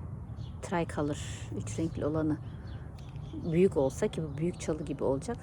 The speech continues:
Onun gölgesine şuraya bir şeyler saklarım. Ama şu anda her şeyi böyle küçük küçük diktiğim için birbirinin gölgesine saklayamadım. Dolayısıyla her şey güneşin bağrında devam ediyor.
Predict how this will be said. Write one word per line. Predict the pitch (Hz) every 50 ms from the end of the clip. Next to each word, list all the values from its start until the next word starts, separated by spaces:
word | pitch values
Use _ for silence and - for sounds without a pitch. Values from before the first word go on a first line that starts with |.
| - - -
Onun | 202 190 185 180 185 170
gölgesine | 202 196 190 180 170 160 - - 202 190
şuraya | - - 208 202 185
bir | -
şeyler | - - 180 170 180 190
saklarım. | - - - 175 - - 185 175 170 - - - - - - - - - - - - - - - - - - - - -
Ama | 190 180 190
şu | - 214 202
anda | 202 202 202
her | 190 208 220 214 214
şeyi | - - 202 196
böyle | 196 196 196
küçük | 196 - - - - 208 -
küçük | - - - - - -
diktiğim | - - - 220 202 185
için | - 233 214
birbirinin | 208 208 196 190 208 208 208 208 202
gölgesine | 196 196 190 180 185 185 - - - 247 247 - -
saklayamadım. | - 202 196 - - 196 196 196 185 175 170 - 254 302 - - - - - - - - - - - - - - - - - - - - - - -
Dolayısıyla | - 202 196 208 208 196 - - 226 226 233
her | 196 214 226 220 214
şey | - - 240 240 233
güneşin | - 214 202 208 202 - - 262 269 - - - - - - - - - - - - - - - - - -
bağrında | 208 196 196 190 190 196 202 226 220 220
devam | 214 202 202 202 202 202 190
ediyor. | 180 175 - 180 170 170